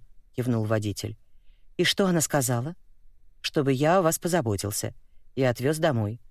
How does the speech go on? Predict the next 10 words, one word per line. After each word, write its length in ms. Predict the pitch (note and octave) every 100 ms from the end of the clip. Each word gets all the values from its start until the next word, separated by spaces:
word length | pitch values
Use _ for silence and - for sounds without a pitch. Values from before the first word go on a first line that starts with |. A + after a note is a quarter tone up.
| - - - -
У 80 | C#3
неё 220 | C3 B2
красивый 440 | C#3+ C#3 C3 C3+
голос». 420 | A#2+ G2 F2 - - - - - - - - - - - _ -
«Да, 340 | F3+ F#3+ D#3+ F3+
это 520 | F3 - G3 G3 G3
все 220 | - E3+
говорят», — 480 | C#3 C#3+ C#3+ C#3+ - - - - -
улыбнулась 580 | C#3+ C#3 B2+ B2+ B2 -
Вика. 320 | C3 A#2+ C3